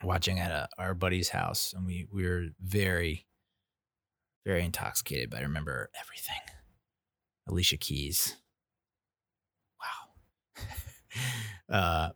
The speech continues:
but, um, yeah, we even had, I mean, we had Jets fans, friends there that were, you know, loving every minute of it. So, I mean, it was like every first down, we were going bananas. And then number one is the greatest game ever played, quote unquote. This is the Giants and Colts, which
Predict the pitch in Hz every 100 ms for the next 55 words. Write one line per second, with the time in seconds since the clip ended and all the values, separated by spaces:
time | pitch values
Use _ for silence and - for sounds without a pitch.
0 | _ 92 90 - 90 87 82 85 90 _
1 | _ _ _ _ _ 98 69 95 127 151
2 | 117 117 90 104 110 113 92 117 131 -
3 | 85 69 - - 87 73 67 - 78 76
4 | 67 - 90 85 82 - _ - 85 76
5 | 78 _ _ - - 101 104 101 101 98
6 | 101 92 80 - - - _ _ - -
7 | - - _ _ - - 73 65 90 95
8 | 98 95 104 95 120 120 117 113 - 113
9 | 98 - 98 92 80 78 95 92 90 82
10 | 95 87 85 85 - - _ _ _ 135
11 | 139 143 143 123 85 60 71 - - -
12 | - _ _ _ _ _ _ _ _ 117
13 | 131 165 165 120 107 107 101 92 95 95
14 | 95 92 - 95 90 90 - 95 87 -
15 | 95 90 - 95 90 98 101 90 82 85
16 | 87 - 87 - 90 85 85 92 87 -